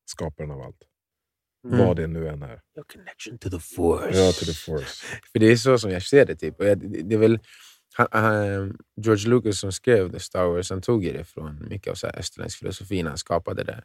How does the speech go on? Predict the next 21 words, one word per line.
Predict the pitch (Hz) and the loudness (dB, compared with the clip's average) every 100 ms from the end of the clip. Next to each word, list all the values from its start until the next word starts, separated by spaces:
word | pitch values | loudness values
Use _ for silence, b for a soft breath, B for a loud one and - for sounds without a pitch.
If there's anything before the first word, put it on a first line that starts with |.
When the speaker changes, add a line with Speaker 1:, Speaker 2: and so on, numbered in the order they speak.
| - | -6
Speaker 1:
Mm. | 92 80 76 | -4 -4 -6
Speaker 2:
den | - - 98 101 _ _ - | -10 -10 -10 -16 _ _ -10
världen. | 104 92 67 - - B B B B B _ | -4 -2 -2 -8 -18 B B B B B _
Och | - 104 101 - | -4 -2 -2 -8
det, | - 107 117 | -6 -2 0
det | 110 - 110 | -2 -6 -2
är | 127 | 0
typ | 135 104 | 0 0
så | - 123 | 2 0
som | - 90 | 0 -4
jag | 87 | -2
ser | 135 139 | 4 6
det | 82 | 6
på | - | -2
något | - | -12
sätt | - - | -12 -12
ändå. | - 73 - _ _ | -10 -10 -12 _ _
Alltså | 104 95 | -2 -2
så | - | -2
här, | 87 85 98 b b _ _ | -2 -4 -8 b b _ _
livskraften. | 113 117 - - - 117 - - - | 0 0 -2 -2 4 4 2 -12 -16